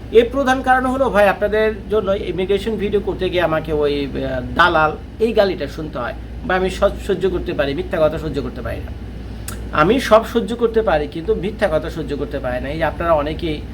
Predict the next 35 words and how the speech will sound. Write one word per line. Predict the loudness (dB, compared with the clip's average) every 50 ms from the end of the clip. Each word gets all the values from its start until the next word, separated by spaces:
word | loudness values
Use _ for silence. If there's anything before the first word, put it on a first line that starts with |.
| -12 -12 -12 -12 -10 -4
আমাকে | -2 0 0 0 0 0 -2
দালাল, | 2 4 4 6 6 4 2 0 -2 -2
আদম | -2 -2 -2 -2 -2 -2 0
ব্যাপারী | 2 0 2 2 -2 -4 -4 -6 -8 -8
এইসব | -8 -8 -8 -8 -8 -2
বলেন | -2 0 0 0 -2 -2
টলেন, | -2 -2 -2 -2 -6 -6
তো | -4
এইসব | -4 -4 -6 -6 -10 -4
কারণে | -4 -2 -2 -2 -2 -4 -6
দুঃখে | -6 -8 -8 -6 -6 -2 -2
কষ্টের | -2 -2 -2 -4 -6 -6 -6 -8 -10 -10 -12 -12 -12 -10 2
করি | 4 4 4 4 0
না। | -2
এর | -8 -12 -12 -12 -8 -2
কারণ | 0 0 0 0 0
হলো, | -2 -2 -2 -2 -4 -6 -10 -10 -12 -12 -10 -10 -6
আমার | 0 0 2 4 4 4
ভাই | 4 2
নিজে | 2 0 -2 0
ব্যবসা | 2 2 0 0 -2 -2
বাণিজ্য | -2 0 -2 -2 0 0
আছে, | 0 0 0 -2 -6 -8 -8 -10 -12 -12 -8 -4
আমার | -4 -2 -2 -2
রিয়েল | -2 -2 -2 -2
এস্টেট | -4 -4 -6 -6 -6
বিজনেস | -6 -6 -4 -4 -4 -4 -4
আছে | -6 -6 -4 -6
এখানে, | -4 -2 -2 -2 -2 -4 -6 -8 -8 -10 -10 -10 -8 -4 -2
দুই | -2 0
দুইটা | 0 0 0 0 0
বিজনেস | 0 0 -2 -2 -2 -4 -4 -4
আছে | -4 -2 -2
আমার | -2 -2 -2 -2 -2
এখানে। | -4 -4 -4 -4 -4 -4 -6